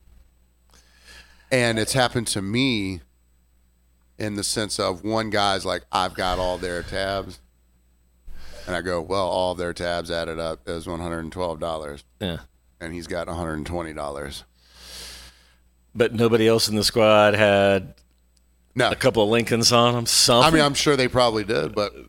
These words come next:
Speaker 2: But the discussion was never
Speaker 1: but once
Speaker 2: even
Speaker 1: the,
Speaker 2: had.
Speaker 1: once he goes, "I've got you,"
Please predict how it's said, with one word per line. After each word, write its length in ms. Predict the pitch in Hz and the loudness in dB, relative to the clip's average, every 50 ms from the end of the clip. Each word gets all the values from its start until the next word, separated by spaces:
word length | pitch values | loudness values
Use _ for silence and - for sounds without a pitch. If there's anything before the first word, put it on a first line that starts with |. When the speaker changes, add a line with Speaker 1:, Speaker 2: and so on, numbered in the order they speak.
| 50 - - | -20 -10 -4
Speaker 2:
But 180 | 98 101 98 98 | -2 -2 0 0
the 80 | 113 | 0
discussion 480 | 101 82 78 - 123 107 101 - 107 98 | 0 -2 -4 -2 -2 -2 -2 -2 -4 -4
was 160 | 98 92 87 | -4 -4 -2
never 160 | 98 98 98 98 139 135 | 0 2 2 4 2 4
Speaker 1:
but 60 | 127 135 | 4 4
once 240 | 147 151 143 - 92 | 2 2 2 0 0
Speaker 2:
even 80 | 165 135 | 0 0
Speaker 1:
the, 60 | 78 | 2
Speaker 2:
had. 100 | 76 - | 2 2
Speaker 1:
once 180 | 139 143 - - | 2 2 2 0
he 100 | 143 139 | 0 2
goes, 280 | 120 131 127 123 107 | 2 2 2 2 2
"I've 200 | 117 110 113 98 | 2 0 0 0
got 340 | 98 110 107 113 113 - - | 0 0 2 2 0 -2 -4
you," 260 | 98 92 92 95 95 | -4 -4 -4 -6 -8